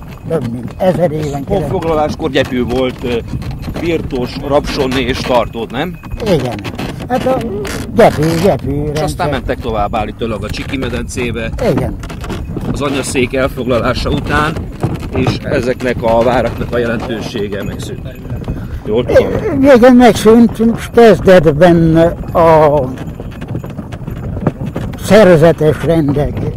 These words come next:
Speaker 1: voltak, akik, azt hiszem, hogy itt a Székelyföld keresztény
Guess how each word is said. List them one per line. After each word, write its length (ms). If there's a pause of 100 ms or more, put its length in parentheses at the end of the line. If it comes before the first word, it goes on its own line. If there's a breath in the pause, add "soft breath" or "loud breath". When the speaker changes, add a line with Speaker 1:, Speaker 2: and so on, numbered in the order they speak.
(100)
Speaker 1:
voltak, 540 (100)
akik, 480
azt 200
hiszem, 360
hogy 180
itt 240
a 200 (200)
Székelyföld 720
keresztény 640